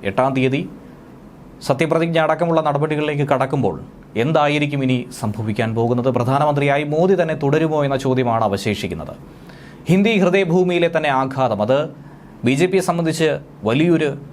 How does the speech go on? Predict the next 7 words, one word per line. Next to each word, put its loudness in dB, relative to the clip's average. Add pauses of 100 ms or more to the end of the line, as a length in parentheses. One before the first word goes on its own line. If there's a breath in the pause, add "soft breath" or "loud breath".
(320)
തിരിച്ചടിയായിട്ടുണ്ട്, 0 (340)
ശോഭ 2
മങ്ങിയിട്ടുണ്ട്. 2 (180)
എന്നിരുന്നാൽ 2
പോലും 0
ഇരുന്നൂറ്റി 2 (100)
നാൽപത് 0